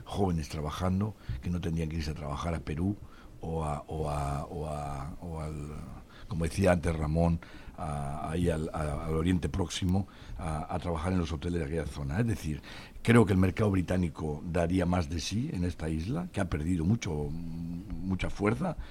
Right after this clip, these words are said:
en relación, por ejemplo, con Lanzarote, y ya no te qui-, no, ni contarlo con relación a Tenerife, y me da pena porque si hubiéramos tenido y tuviéramos más camas que ofrecerle, camas legales, buenas,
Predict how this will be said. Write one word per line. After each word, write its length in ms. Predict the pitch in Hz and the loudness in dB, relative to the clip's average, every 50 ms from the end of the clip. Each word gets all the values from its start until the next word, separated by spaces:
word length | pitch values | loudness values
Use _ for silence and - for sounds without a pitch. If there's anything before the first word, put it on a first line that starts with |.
| - - | -10 -10
en 120 | - 71 | -8 -6
relación, 380 | 76 73 73 71 - 90 90 80 | -6 -6 -4 -4 0 0 2 2
por 120 | 71 73 | 2 0
ejemplo, 220 | 71 82 87 87 80 | 0 0 -2 -2 0
con 180 | 76 80 80 | 0 0 0
Lanzarote, 680 | 78 78 76 71 76 76 80 95 107 - - 151 160 160 - - - - - - - - - | 0 -2 -2 -2 -2 0 2 2 2 4 2 0 0 0 -4 -16 -20 -18 -18 -18 -16 -12 -8
y 120 | - 80 80 | -6 -4 -4
ya 120 | 76 78 | -2 -2
no 100 | 85 80 | -4 -4
te 120 | 71 78 | -4 -6
qui-, 140 | 67 82 87 87 85 | -6 -8 -8 -6 -4
no, 220 | 82 82 82 78 - - | -2 -2 -2 -2 -4 -6
ni 220 | 87 85 78 78 73 | -4 -2 0 0 0
contarlo 640 | - 71 73 71 87 92 90 80 76 73 73 73 67 - - - - - - | 0 0 0 2 2 2 2 2 0 0 -2 -2 -4 -6 -12 -18 -16 -12 -8
con 160 | - 82 76 | -4 -2 0
relación 400 | 76 78 73 71 71 - 92 90 | 0 0 0 -2 0 2 4 4
a 60 | 85 | 4
Tenerife, 540 | 78 - 104 110 113 120 120 110 123 135 135 - - - - - | 6 8 8 10 10 10 8 8 4 2 0 -2 -8 -12 -8 -2
y 60 | - | 2
me 120 | 101 90 87 | 4 4 6
da 160 | 95 98 92 | 6 4 4
pena 260 | - 120 117 127 131 | 4 4 6 4 4
porque 400 | - 120 98 90 - 101 87 80 - - - - - - | 4 2 -2 -2 0 0 -2 -2 -2 -6 -14 -14 -14 -10
si 140 | - - - | -6 -2 0
hubiéramos 260 | 95 98 107 110 92 | 2 4 4 4 2
tenido 300 | - 92 90 92 85 82 | 2 2 4 4 4 4
y 80 | 85 82 | 2 2
tuviéramos 480 | - 87 92 95 90 80 73 73 76 | 2 2 2 4 4 2 0 0 2
más 240 | 95 117 143 143 - | 4 6 6 6 6
camas 320 | - - 87 80 73 76 - | 2 -2 -2 -2 -2 -4 -6
que 120 | - - | -6 -6
ofrecerle, 600 | 73 - 80 76 - 98 92 92 110 127 143 147 143 - - - | -4 -4 -4 -2 0 2 2 4 4 4 2 2 0 -6 -10 -6
camas 300 | - 98 92 90 80 76 | -4 -2 0 0 -2 -2
legales, 480 | 78 76 76 92 104 95 78 76 71 71 | -2 0 2 2 2 2 2 -2 -4 -2
buenas, 480 | 76 85 104 135 147 160 180 175 - | 4 6 8 8 8 8 4 2 0